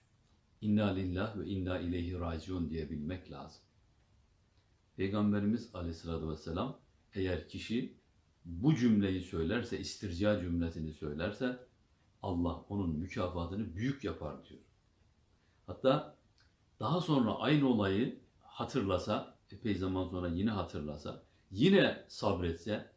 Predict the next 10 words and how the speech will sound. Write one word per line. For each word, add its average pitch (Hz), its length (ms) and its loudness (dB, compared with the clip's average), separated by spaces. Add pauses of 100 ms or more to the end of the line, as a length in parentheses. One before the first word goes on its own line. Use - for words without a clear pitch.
(380)
yine 170 240 4
aynı 131 280 4
şekilde 101 720 -2
olgunluk 110 580 2
gösterse, 87 540 -6
İslami 101 420 -2
edep 95 340 0
içerisinde 78 720 -6 (480)
sabırla, 87 720 0
tevekkülle, 90 800 -2